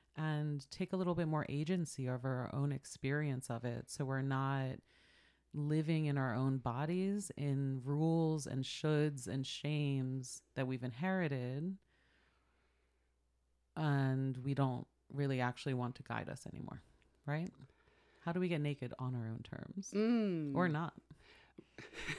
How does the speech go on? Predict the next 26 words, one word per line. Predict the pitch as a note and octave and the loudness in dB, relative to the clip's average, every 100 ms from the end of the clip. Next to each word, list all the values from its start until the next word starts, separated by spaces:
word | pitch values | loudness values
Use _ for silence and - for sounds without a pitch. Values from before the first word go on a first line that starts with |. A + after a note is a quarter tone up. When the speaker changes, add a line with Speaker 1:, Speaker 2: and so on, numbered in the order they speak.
| - - - - _ | -8 -16 -20 -20 _
Speaker 1:
'Cause | - E3+ | 0 2
there's | D#3 | 4
also | D#3+ - D3+ C#3 D3+ D3+ | 2 2 0 0 -2 -8
strategic | - - E3+ F3 D#3+ D#3+ - | -8 -2 0 0 0 -2 0
non-nudity. | E3+ D3+ C3 A#2+ G2 G3+ G3+ | 0 0 -2 -6 -6 -6 -2
Okay. | - - - - B4 C#5 - - _ - | -2 -2 -6 -12 -16 -20 -20 -20 _ -6
<laughs> | - - - - _ _ _ _ _ _ _ - - - - - | -4 -10 -16 -20 _ _ _ _ _ _ _ -20 -20 -20 -20 -8
Speaker 2:
So | - | -4
as | F#3 G#3 | -2 0
we | A3 | 0
talk | G#3 - F#3+ | 0 2 0
about | F3 D#3 C#3+ | 2 -2 0
getting | C#3+ C3+ | 2 4
naked | C3+ C3+ - - | 4 2 -4 -8
together, | C3 B2+ A#2 G#2+ | -6 -4 -4 -6
what | B2+ D#3+ F3 | -4 -4 -4
comes | - F3+ D#3+ | -2 -2 0
up | E3 - | -2 -2
for | C3+ | -2
you? | B2 B2 | 0 0
What, | C#3 E3 - | 0 -2 -2
what | D#3+ D#3+ | 0 2
emotions | D#3+ D#3 F3 - D3 C#3 | 2 0 0 0 0 -2
do | - | -4
you | C3 | -6
feel? | - C3 B2 A2+ C3+ | -4 -4 -4 -4 -8